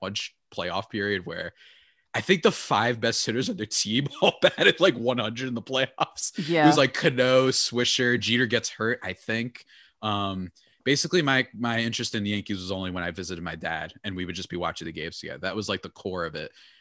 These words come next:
Speaker 1: And my dad still loses his mind. You should, he's called some inappropriate names to players before.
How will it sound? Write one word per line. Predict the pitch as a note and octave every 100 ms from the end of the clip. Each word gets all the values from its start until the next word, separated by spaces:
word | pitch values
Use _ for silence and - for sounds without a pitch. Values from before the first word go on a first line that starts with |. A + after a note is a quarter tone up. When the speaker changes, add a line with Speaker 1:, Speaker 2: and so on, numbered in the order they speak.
| -
Speaker 1:
And | A#2
my | A#2+
dad | A#2 A#2
still | - G#2+
loses | F#2 F2 E2+ -
his | -
mind. | - D#2 D#2
You | G#2
should, | A#2+ B2+ G2 - - _ _
he's | - - F#3 G3 F#3
called | - - C#3+ D3
some | - A2+
inappropriate | A#2+ - B2+ A#2 A2+
names | G2+ G#2+ A2+ B2+
to | -
players | - A2+ A2+ A#2
before. | A#2+ B2+ A#2+ A#2+ A#2